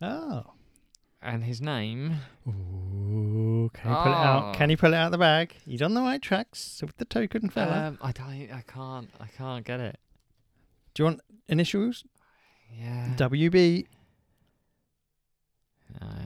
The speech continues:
Speaker 1: Mm.
Speaker 2: Wha-, wha-, wha-, Wayne Brady.
Speaker 1: Wayne Brady for half a point.
Speaker 2: Oh.
Speaker 1: Pulling out Wayne Brady
Speaker 2: Oh.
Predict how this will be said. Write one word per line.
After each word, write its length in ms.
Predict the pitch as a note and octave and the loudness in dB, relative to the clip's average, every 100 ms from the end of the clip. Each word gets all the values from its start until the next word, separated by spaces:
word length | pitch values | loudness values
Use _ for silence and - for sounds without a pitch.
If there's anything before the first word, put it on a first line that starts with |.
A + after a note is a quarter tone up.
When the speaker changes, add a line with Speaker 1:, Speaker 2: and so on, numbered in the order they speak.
| G#1+ G2 G2 _ _ _ _ - _ - C#3 | -12 -14 -16 _ _ _ _ -20 _ -18 -10
Speaker 1:
Mm. 180 | C#3+ | -6
Speaker 2:
Wha-, 680 | G#2+ A2 G#2 F#2+ E2 C#2+ C#2 - | -2 0 0 -2 -4 -10 -14 -6
wha-, 440 | G#2+ F#2 D#2 B1+ G1+ - - - | -2 -2 -4 -8 -16 -20 -20 -20
wha-, 520 | C#2 A#1+ G#1+ G1+ G1+ D2 | -18 -16 -16 -18 -18 -6
Wayne 760 | B2 D3 E3+ F3+ F#3+ A3 A#3 _ _ - _ _ _ _ - - _ | 0 4 4 4 2 0 -2 _ _ -20 _ _ _ _ -20 -20 _
Brady. 400 | F#3 G3 E3 C3 | 2 4 4 6
Speaker 1:
Wayne 400 | D#4 E4+ F4 F4+ | 8 8 8 4
Brady 400 | E4+ E4+ E4 D4 | 4 4 6 4
for 160 | B3 A3 | 6 10
half 320 | G3+ F#3+ F#3 | 12 12 10
a 80 | F#3 | 6
point. 540 | - E3+ D#3 C3+ G#2+ A#3 | 8 8 10 6 2 -4
Speaker 2:
Oh. 160 | F#3 A#2 - - - - | -12 -16 -18 -18 -18 -2
Speaker 1:
Pulling 340 | B3 G#3+ F3 | 0 2 2
out 160 | D3+ C3 | 2 2
Wayne 260 | E3 F3+ | 0 0
Brady 400 | D#3+ D#3+ C3+ B2 | -4 -2 -2 -2
Speaker 2:
Oh. 340 | A2 G3+ E3 | -4 -4 -4